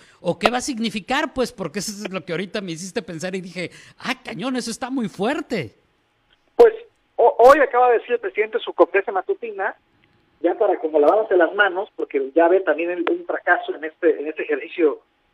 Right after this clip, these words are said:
Speaker 2: ciudadano, que la base, este, la base, no quiso decir social ni popular, pero lo, lo dejó entrever, que la base de apoyo de los corruptos, dice él, es muy amplia, es muy grande.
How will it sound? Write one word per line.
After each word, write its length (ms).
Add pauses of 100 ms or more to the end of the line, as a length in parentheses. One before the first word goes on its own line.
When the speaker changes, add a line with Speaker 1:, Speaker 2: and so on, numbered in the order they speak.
Speaker 2:
ciudadano, 640 (560)
que 320
la 160
base, 800
este, 640 (280)
la 80
base, 480
no 80
quiso 220
decir 260
social 380
ni 120
popular, 480
pero 140
lo, 160 (240)
lo 100
dejó 180
entrever, 460 (380)
que 100
la 120
base 420
de 180
apoyo 600 (380)
de 100
los 180
corruptos, 500
dice 300
él, 140 (280)
es 180
muy 180
amplia, 500 (400)
es 160
muy 220
grande. 520